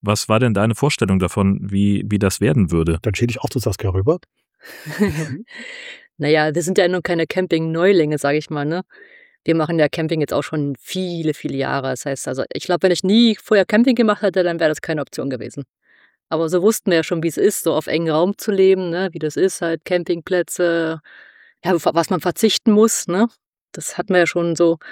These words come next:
Speaker 3: Und pff, mir hat das schon immer sehr gefallen. Ne, vor allen Dingen halt dieses viele draußen sein, ne? Das ist halt immer schon so meins gewesen. Neue Sachen sehen, ja, neue Umgebung.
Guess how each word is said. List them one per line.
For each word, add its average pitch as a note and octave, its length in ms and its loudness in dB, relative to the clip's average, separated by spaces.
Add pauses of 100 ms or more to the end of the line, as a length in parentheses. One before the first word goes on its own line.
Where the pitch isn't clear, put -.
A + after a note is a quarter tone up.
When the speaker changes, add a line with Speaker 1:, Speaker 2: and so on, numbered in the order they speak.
(240)
Speaker 3:
Und F3 160 -2 (280)
pff, - 300 -8
mir C#3 120 -4
hat D#3 100 -2
das D#3 80 0
schon - 120 -4
immer F3 160 0
sehr C3+ 140 -2
gefallen. C#3 400 -6 (360)
Ne, F3 200 -6
vor - 120 2
allen C3 100 4
Dingen E3 120 0
halt D#3+ 140 0
dieses D3 420 -2
viele G#3 540 4
draußen E3 440 2
sein, B2+ 240 0
ne? D#3 180 -4 (160)
Das D#3+ 160 -8
ist E3 120 -4
halt D#3 240 -2
immer F3+ 200 0
schon D3+ 200 -4
so C#3+ 80 -2
meins C#3 300 -6
gewesen. D3 400 -2 (680)
Neue D#3+ 260 2
Sachen E3+ 340 0
sehen, D#3+ 520 0
ja, D3 180 -2
neue D#3+ 260 2
Umgebung. F3 600 2